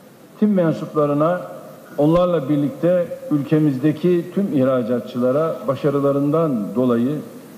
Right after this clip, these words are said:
ben her fırsatta gerek şahsım, gerek ülkem, gerek milletim adına teşekkürlerimi sundum. Allah'ın izniyle ihracatçılarımıza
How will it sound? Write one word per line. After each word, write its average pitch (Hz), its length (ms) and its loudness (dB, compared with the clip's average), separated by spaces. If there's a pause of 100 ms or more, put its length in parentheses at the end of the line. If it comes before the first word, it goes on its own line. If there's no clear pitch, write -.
(680)
ben 185 240 4
her 185 240 0
fırsatta 156 800 0 (120)
gerek 151 280 2
şahsım, 139 600 0 (160)
gerek 135 260 2 (120)
ülkem, 131 380 2 (920)
gerek 185 300 4
milletim 160 420 2
adına 151 440 2 (480)
teşekkürlerimi 131 760 2
sundum. 104 380 0 (1300)
Allah'ın 180 400 2
izniyle 170 520 2
ihracatçılarımıza 147 1200 0